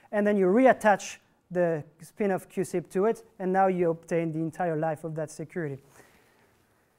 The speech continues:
To that, we have a bunch of other things coming from statutory filings and ratings, C D S, vix, and so forth. The sample period here is gonna be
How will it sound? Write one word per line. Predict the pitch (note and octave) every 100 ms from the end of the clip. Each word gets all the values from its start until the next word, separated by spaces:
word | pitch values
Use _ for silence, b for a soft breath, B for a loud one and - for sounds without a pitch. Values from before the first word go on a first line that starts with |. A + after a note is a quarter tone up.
| b _ _ _ _ _ _ _ _ _ _ -
To | A#3
that, | B3+ C#4+
we | C4
have | A#3
a |
bunch | G3+ B3 A3+
of | A3
other | G#3
things | D3+ A3+ G#3+
coming | G3+ F#3+ F#3
from | - D#3+ C#3+ B2+ _ _ _ _
statutory | - A#3 G#3+ G3 G3+ F#3
filings | - F#3+ F#3 F#3+ E3+
and | C#3+ B2+ _
ratings, | E3+ F#3+ F#3+ F#3 F#3
C | F#3+
D | E3+ E3
S, | D#3 E3
vix, | E3 - -
and | E3+
so | A3+ A3
forth. | E3+ D#3+ - b b b b b b
The | G#3+
sample | - E4+ F#4 E4 A#3
period | - C4 C#4 G#3 F3+
here | E3 G#3
is | F#3+
gonna | E3+ A3 G#3
be | F3 F#3+ F#3+